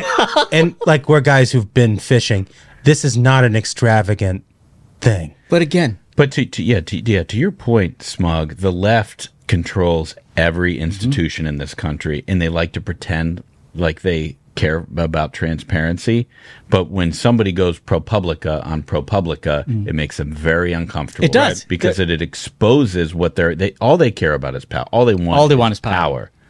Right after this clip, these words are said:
Speaker 4: All they want is power. And so when you, uh, sh-, sh-, uh, shed a little bit of light on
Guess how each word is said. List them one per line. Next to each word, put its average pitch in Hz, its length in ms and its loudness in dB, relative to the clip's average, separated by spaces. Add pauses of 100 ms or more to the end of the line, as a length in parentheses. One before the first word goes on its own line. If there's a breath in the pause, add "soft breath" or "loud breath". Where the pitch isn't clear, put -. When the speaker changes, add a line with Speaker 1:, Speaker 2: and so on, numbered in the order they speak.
(140 soft breath)
Speaker 4:
All 110 160 2
they 110 80 2
want 90 160 0
is 76 80 -8
power. 67 420 -4 (360 loud breath)
And 92 260 0
so 92 380 2
when 87 320 -2
you, 117 500 4 (680)
uh, 98 160 0
sh-, - 220 -8
sh-, - 200 -10
uh, 95 100 0
shed 98 240 0
a 82 40 -2
little 98 480 2
bit 147 160 4
of 139 100 2
light 90 380 0
on 80 360 -4